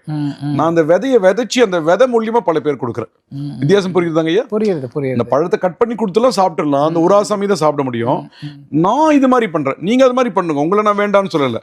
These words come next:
Speaker 1: ம், ம், ம்.
Speaker 2: நான் உங்களை வேண்டான்னே சொல்லல. நீங்க ஒரு பழத்தை போய் கொடுங்க, அவரு சாப்பிட்டுட்டோம்.
Speaker 1: ம்.
Speaker 2: நான் என்ன பண்றேன், இந்த விதையை விதைக்கிறேன்.
Speaker 1: ம்.
Speaker 2: இந்த விதை என்ன ஆகுது? பல்ல-, நூறு இல்ல, பல்லாயிரம் இல்ல,
Speaker 1: ம்.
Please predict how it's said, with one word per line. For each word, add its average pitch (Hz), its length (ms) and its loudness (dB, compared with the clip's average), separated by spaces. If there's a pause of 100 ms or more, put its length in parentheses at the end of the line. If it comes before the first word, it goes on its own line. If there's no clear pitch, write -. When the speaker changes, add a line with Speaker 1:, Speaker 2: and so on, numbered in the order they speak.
Speaker 1:
ம், 143 100 -6
ம், 156 400 -2
ம். 143 300 -2
Speaker 2:
நான் 160 240 4
உங்களை 185 280 2
வேண்டான்னே 226 440 2
சொல்லல. 165 140 2
நீங்க 196 180 -2
ஒரு 202 120 2
பழத்தை 220 320 0
போய் 220 100 -2
கொடுங்க, 220 280 2
அவரு 262 200 2
சாப்பிட்டுட்டோம். 151 500 -2
Speaker 1:
ம். 147 260 -4 (140)
Speaker 2:
நான் 208 260 0
என்ன 269 180 0
பண்றேன், 226 300 0
இந்த 180 200 2
விதையை 220 220 2
விதைக்கிறேன். 160 540 0
Speaker 1:
ம். 143 220 -8 (300)
Speaker 2:
இந்த 240 260 4
விதை 233 220 4
என்ன 220 160 2
ஆகுது? 208 500 2 (100)
பல்ல-, 196 500 2 (360)
நூறு 202 360 4
இல்ல, 196 220 2
பல்லாயிரம் 175 680 2
இல்ல, 110 300 -6
Speaker 1:
ம். 143 260 -8